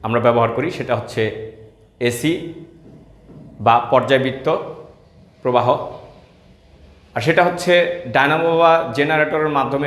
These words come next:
এটা উৎপন্ন করা যায়। ওকে, আর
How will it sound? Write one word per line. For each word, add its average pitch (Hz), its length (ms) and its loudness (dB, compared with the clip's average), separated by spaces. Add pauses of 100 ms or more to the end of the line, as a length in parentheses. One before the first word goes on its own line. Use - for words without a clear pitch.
এটা 147 140 2 (340)
উৎপন্ন 143 260 -2 (100)
করা 120 180 4
যায়। 135 120 0 (1400)
ওকে, 160 220 2 (3500)
আর 113 100 4